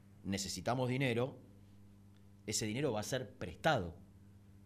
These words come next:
no va a ser donado como el fide-, en la gran mayoría de los casos, como el fideicomiso de los hinchas de Independiente. Así que son dos cosas distintas.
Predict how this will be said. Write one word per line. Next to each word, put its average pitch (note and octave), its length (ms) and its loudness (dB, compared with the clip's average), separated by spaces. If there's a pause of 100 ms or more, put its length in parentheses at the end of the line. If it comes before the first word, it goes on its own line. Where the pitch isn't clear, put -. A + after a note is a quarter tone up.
(160)
no E2+ 100 -4
va C3 80 6
a D3 40 4
ser A2 300 2
donado G#2 520 2
como F#2 200 -2
el F#2 140 -2
fide-, F#2 340 -4
en F#2+ 260 -6
la E2+ 100 -6
gran A2 220 0
mayoría G#2 280 -2
de G#2 60 0
los G#2 100 -2
casos, G2+ 440 -4 (580)
como G2+ 220 2
el G2 240 2
fideicomiso G2 760 -2 (540)
de F#2 300 -4
los F#2 160 0
hinchas G2 200 2
de F#2+ 40 0
Independiente. E2+ 560 -4 (260)
Así G#2 100 -6
que A2 80 0
son G#2+ 340 -2
dos B2+ 140 6
cosas C3+ 260 2
distintas. E2 520 -2